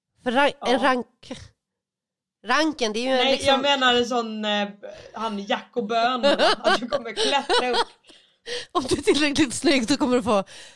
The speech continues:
Speaker 1: De bara, "Nu, nu har, nu har du uppnått snyggheten, nu är det dags för dig.
Speaker 2: Nu får du klättra
Speaker 1: Varsågod och klättra."
Speaker 2: i den här rankan, och så klättrar jag precis under, så
Speaker 1: Eh,
Speaker 2: jag får se upp för din kjol.
Speaker 1: men ta på dig sele, för att vi har ändå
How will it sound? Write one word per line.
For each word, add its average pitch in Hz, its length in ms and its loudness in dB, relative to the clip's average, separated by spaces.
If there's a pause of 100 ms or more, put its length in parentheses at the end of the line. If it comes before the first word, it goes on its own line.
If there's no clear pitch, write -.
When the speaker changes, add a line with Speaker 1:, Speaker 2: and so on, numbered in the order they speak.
(120)
Speaker 1:
De 233 160 0
bara, 208 120 0
"Nu, 254 600 0
nu 269 340 0
har, 233 260 4
nu 269 220 -4
har 262 140 0
du 226 80 -2
uppnått 208 360 -4
snyggheten, 196 720 -2
nu 233 60 2
är 208 120 0
det 190 80 -2
dags 208 260 -2
för 254 100 -4
dig. 185 180 -2
Speaker 2:
Nu 269 180 -2
får 302 100 -6
du 294 100 -4
klättra 285 260 0
Speaker 1:
Varsågod 254 420 6
och 233 60 -6
klättra." 240 360 0
Speaker 2:
i 208 40 -4
den 247 140 0
här 240 220 2 (360)
rankan, 247 720 -2
och 233 100 -8
så 214 80 -12
klättrar 247 260 -6
jag 214 160 -2
precis 214 540 -12
under, 233 460 -10
så 208 60 -4
Speaker 1:
Eh, 202 100 2
Speaker 2:
jag 202 100 -6
får 214 80 -12
se 240 280 -6
upp - 160 -4
för 226 100 -8
din 233 160 -2
kjol. 226 320 -8
Speaker 1:
men 226 160 2
ta 262 120 2
på 294 200 4
dig 254 140 4
sele, 165 500 0
för - 100 -2
att 143 100 -2
vi 190 80 0
har 196 100 2
ändå 185 560 2